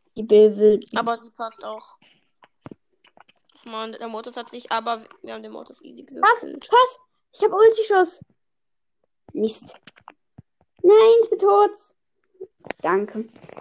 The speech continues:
Speaker 2: Der Ball ist ganz hinten.
Speaker 1: Ja, ich weiß. Ich respawn.
Speaker 2: Hier ist der Mortis, du musst mir schnell helfen.
Speaker 1: Alles gut, ich steh schon hier.
Speaker 2: Aber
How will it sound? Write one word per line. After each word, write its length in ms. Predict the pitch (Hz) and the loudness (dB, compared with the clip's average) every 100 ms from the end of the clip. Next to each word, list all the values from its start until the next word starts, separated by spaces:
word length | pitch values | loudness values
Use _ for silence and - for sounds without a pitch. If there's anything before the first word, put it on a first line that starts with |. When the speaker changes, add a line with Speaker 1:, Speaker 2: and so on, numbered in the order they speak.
| - _ _ - | -20 _ _ -10
Speaker 2:
Der 60 | 226 | -2
Ball 160 | 240 | -2
ist 100 | 233 | -2
ganz 220 | 247 240 - | -10 -14 -16
hinten. 520 | 233 - 214 _ 139 _ _ | -20 -18 -20 _ _ _ _
Speaker 1:
Ja, 280 | _ 233 262 | _ -4 -2
ich 120 | 269 | -2
weiß. 540 | 262 262 254 - - - - - | 0 0 0 -4 -10 -14 -14 -10
Ich 160 | 247 | 0
respawn. 480 | 294 311 - 262 302 - _ _ _ _ _ _ _ _ _ _ _ _ - _ _ _ _ _ | 4 4 2 4 4 2 _ _ _ _ _ _ _ _ _ _ _ _ -20 _ _ _ _ _
Speaker 2:
Hier 120 | 285 294 | -10 -8
ist 80 | 330 | -4
der 80 | 294 | -2
Mortis, 280 | 285 302 | -2 -2
du 80 | 269 | -10
musst 140 | 254 269 | -10 -10
mir 80 | |
schnell 240 | 262 262 247 | -12 -10 -10
helfen. 400 | 247 254 220 226 _ _ _ _ _ | -10 -14 -20 -20 _ _ _ _ _
Speaker 1:
Alles 280 | 233 277 302 | 0 2 4
gut, 220 | 311 311 | 2 2
ich 100 | - | -4
steh 200 | - 262 | -2 -2
schon 180 | 254 233 | 0 0
hier. 220 | 214 196 - _ _ | 0 -2 -4 _ _
Speaker 2:
Aber 260 | - 107 - | -18 -16 -16